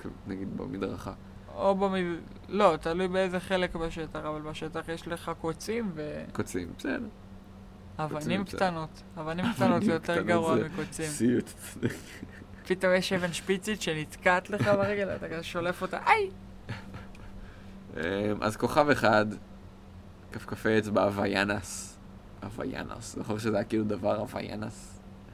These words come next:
Speaker 1: כאילו כל פעם יש מותג שמשתלט על משהו שכבר לא אומרים את השם שלו. הוויאנס.
Speaker 2: כפכפי אצבע זה הוויאנס, גם אם זה לא של
Speaker 1: כן.
Speaker 2: הוויאנס.
Speaker 1: כן, כן, לא, זה <laughs> הוויאנס גם אם זה כאילו ש-
Speaker 2: שופרסל אונליין.
Speaker 1: וואי, פעם היה קרוקס.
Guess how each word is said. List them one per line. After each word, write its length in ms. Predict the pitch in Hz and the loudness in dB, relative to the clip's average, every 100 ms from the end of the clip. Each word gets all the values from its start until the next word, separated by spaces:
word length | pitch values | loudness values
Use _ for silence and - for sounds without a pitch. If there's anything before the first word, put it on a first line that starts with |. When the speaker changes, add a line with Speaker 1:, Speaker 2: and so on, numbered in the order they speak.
| - - - - - - - | -16 -16 -16 -16 -16 -8 8
Speaker 1:
כאילו 200 | 156 170 | 10 12
כל 140 | 190 175 | 10 10
פעם 180 | 165 | 8
יש 220 | 160 151 - - - | 6 4 -2 -8 -2
מותג 400 | 113 104 123 135 | 0 8 8 8
שמשתלט 640 | - 107 104 104 107 113 107 | 6 0 2 4 4 4 4
על 160 | 104 | 2
משהו 460 | 104 107 - 143 175 - - | 2 0 2 2 2 -4 -4
שכבר 300 | 107 107 107 | 0 4 6
לא 120 | 120 | 6
אומרים 240 | 123 117 | 6 4
את 80 | 104 | 2
השם 260 | 95 98 92 | -4 -6 -4
שלו. 240 | 95 95 - - - - - - - - | -4 -6 -8 -16 -18 -18 -18 -18 -16 -6
הוויאנס. 880 | 98 101 98 101 98 98 - - - - - | 0 4 4 4 2 -2 -4 -12 -14 -10 -8
Speaker 2:
כפכפי 440 | 156 165 - 214 | -6 -4 0 2
אצבע 240 | 220 220 214 | 2 2 4
זה 160 | 214 | 4
הוויאנס, 480 | 208 214 214 180 - | 6 4 4 2 4
גם 140 | 185 | 6
אם 100 | 214 | 6
זה 100 | 202 | 4
לא 120 | 214 202 | 2 2
של 240 | 220 202 | 2 6
Speaker 1:
כן. 60 | 135 | 6
Speaker 2:
הוויאנס. 540 | 156 151 147 - - - - | 6 2 -4 -8 -14 -16 -2
Speaker 1:
כן, 200 | 143 151 131 | 0 2 4
כן, 120 | - 135 | 6 8
לא, 240 | 165 127 | 10 8
זה 240 | 110 107 - - - - | 6 4 2 0 -10 -12
<laughs> 360 | - - - | -14 -14 -4
הוויאנס 440 | 104 107 123 147 131 | 2 6 8 8 8
גם 140 | 131 | 8
אם 120 | 139 | 8
זה 140 | 127 120 | 6 6
כאילו 360 | 127 117 110 | 6 4 2
ש- 80 | 104 - - - - - - - - - - - - | -2 -12 -14 -14 -14 -14 -14 -16 -16 -18 -18 -18 -14
Speaker 2:
שופרסל 640 | - 175 - 175 - 165 165 | -6 -4 -2 -4 -4 -4 -2
אונליין. 180 | 165 | 0
Speaker 1:
וואי, 160 | 160 110 | 4 4
פעם 180 | 147 135 | 6 6
היה 100 | 143 | 6
קרוקס. 720 | - 117 110 101 - - - | 4 4 4 2 -8 -12 -14